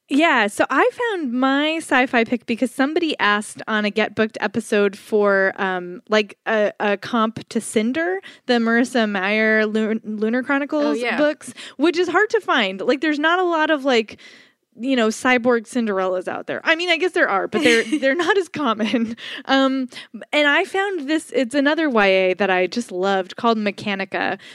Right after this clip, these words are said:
Speaker 1: by Betsy Cornwell. And it's about a young woman named Nicolette who lives in sort of, like, an alternate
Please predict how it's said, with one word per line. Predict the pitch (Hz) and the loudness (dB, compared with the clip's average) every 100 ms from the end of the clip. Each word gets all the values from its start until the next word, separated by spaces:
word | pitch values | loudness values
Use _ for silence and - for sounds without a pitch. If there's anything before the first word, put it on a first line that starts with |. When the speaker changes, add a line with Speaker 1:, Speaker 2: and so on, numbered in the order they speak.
| - | -6
Speaker 1:
by | 220 208 202 | 0 4 4
Betsy | 208 226 302 | 2 0 -2
Cornwell. | 269 220 190 180 180 175 - | -2 -2 -2 -4 -4 -4 -2
And | 214 208 196 190 196 - | 0 2 0 -2 -6 -4
it's | 214 214 | -2 0
about | 233 208 196 | -2 0 2
a | 202 | 2
young | 240 | 0
woman | 320 311 302 277 | 0 0 0 0
named | 233 214 | 0 0
Nicolette | 220 226 196 185 185 - - - | -2 -2 0 0 0 -4 -14 -2
who | 330 | 0
lives | 330 370 359 | 2 0 -2
in | 359 | -6
sort | 320 294 277 | -2 0 2
of, | 285 262 | 0 0
like, | 269 254 | -2 0
an | 233 | -4
alternate | - 202 226 - 240 233 226 226 | -2 -4 -4 -4 -2 2 2 2